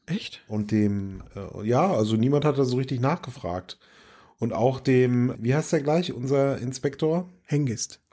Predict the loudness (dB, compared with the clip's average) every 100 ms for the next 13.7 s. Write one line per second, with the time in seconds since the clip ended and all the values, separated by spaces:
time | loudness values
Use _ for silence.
0 | _ 0 4 4 4 0 -6 -8 -10 _
1 | -4 0 0 -2 -6 0 4 4 2 0
2 | 0 0 -2 -8 -2 0 2 2 2 2
3 | 2 2 0 0 -2 -2 -6 -10 _ _
4 | -8 -6 -6 -12 _ _ _ -6 0 2
5 | 2 0 0 2 4 4 2 0 -2 0
6 | 0 0 2 2 2 0 -2 -2 2 0
7 | -2 -2 0 0 -2 -2 0 0 0 -2
8 | -4 0 0 -2 -6 -6 -4 -2 -2 -4
9 | -2 0 0 -2 -4 0 0 0 0 2
10 | 4 4 4 0 0 0 2 2 2 0
11 | 2 2 2 2 2 2 2 2 0 0
12 | -2 0 -2 0 -2 0 0 2 2 4
13 | 4 4 4 4 2 0 -2